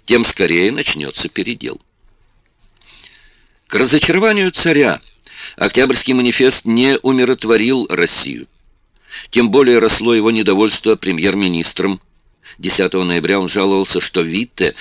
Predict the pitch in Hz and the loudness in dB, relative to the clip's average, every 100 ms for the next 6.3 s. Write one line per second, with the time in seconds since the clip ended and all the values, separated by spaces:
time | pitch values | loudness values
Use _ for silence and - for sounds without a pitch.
0 | - - 95 98 - 120 113 107 95 98 | -16 -6 -2 0 0 2 0 0 -2 0
1 | 104 107 92 101 95 107 98 90 90 85 | 0 0 -2 -2 0 0 0 -2 -2 -2
2 | 113 123 - 101 107 104 113 110 95 - | -2 -2 -2 0 0 0 -2 -2 -2 -4
3 | 98 - 98 95 - 104 127 - 78 - | -6 -6 -6 -6 -4 0 0 -2 -8 -10
4 | _ _ _ 87 101 98 107 123 123 90 | _ _ _ -4 -2 0 0 0 0 0
5 | 80 85 - 85 - 87 71 71 78 101 | -2 -4 -2 -4 -2 -8 -8 -8 -4 -6
6 | 117 - | -6 -12